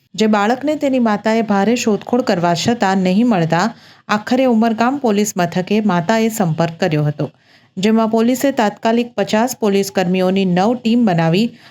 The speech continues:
માત્ર આઠ જ કલાકમાં દસ વર્ષના માસૂમ બાળકને શોધી કાઢ્યો હતો. આ સમગ્ર બનાવ અંગે વલસાડ જિલ્લા પોલીસ વડા ડોક્ટર કરણરાજ વાઘેલાએ માહિતી આપી હતી.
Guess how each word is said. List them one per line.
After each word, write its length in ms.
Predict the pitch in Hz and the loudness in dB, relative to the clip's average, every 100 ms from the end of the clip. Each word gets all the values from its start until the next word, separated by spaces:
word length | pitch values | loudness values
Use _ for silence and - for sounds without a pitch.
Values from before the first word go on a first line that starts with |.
| - - | -12 -2
માત્ર 280 | 226 226 240 | 0 0 0
આઠ 280 | 208 202 294 | 0 0 -2
જ 160 | 320 - | -2 -2
કલાકમાં 500 | 196 190 185 202 196 | 0 0 -2 -2 0
દસ 260 | 196 277 - | 0 0 0
વર્ષના 380 | 226 220 233 226 | -2 0 0 2
માસૂમ 500 | 190 175 - 262 220 | 2 0 0 0 2
બાળકને 500 | 175 202 220 190 208 | 2 0 0 0 0
શોધી 360 | - 226 208 | 2 2 2
કાઢ્યો 300 | 180 165 165 | 0 0 2
હતો. 240 | 165 165 160 | 0 0 -2
આ 200 | 170 208 | -2 -2
સમગ્ર 400 | 240 247 262 277 | 0 0 0 0
બનાવ 300 | 233 214 208 | 2 2 0
અંગે 220 | 202 226 | 0 0
વલસાડ 420 | 226 190 208 202 | 0 0 0 0
જિલ્લા 280 | 202 202 208 | 0 0 0
પોલીસ 420 | 202 180 180 165 | -2 0 0 0
વડા 260 | 170 180 240 - - _ - | 0 0 -2 -10 -20 _ -4
ડોક્ટર 320 | 254 254 285 | -2 0 -2
કરણરાજ 640 | 277 220 202 202 208 214 | 0 0 2 2 0 0
વાઘેલાએ 520 | 190 170 175 185 196 | -2 0 0 0 0
માહિતી 560 | 185 180 180 233 175 180 | 0 0 0 0 0 0
આપી 260 | 175 165 156 | -2 -2 -2
હતી. 320 | 165 151 | -2 -6